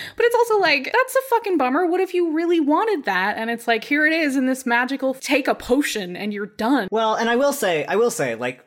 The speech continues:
Speaker 2: for some trans folks, that's totally what they want. Escapism.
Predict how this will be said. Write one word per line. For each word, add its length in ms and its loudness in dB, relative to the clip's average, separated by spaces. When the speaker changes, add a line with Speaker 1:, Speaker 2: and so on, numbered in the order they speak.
Speaker 2:
for 160 -4
some 220 -4
trans 280 -6
folks, 400 -4
that's 220 -6
totally 300 -4
what 160 -8
they 80 -14
want. 200 -20
Escapism. 1040 -2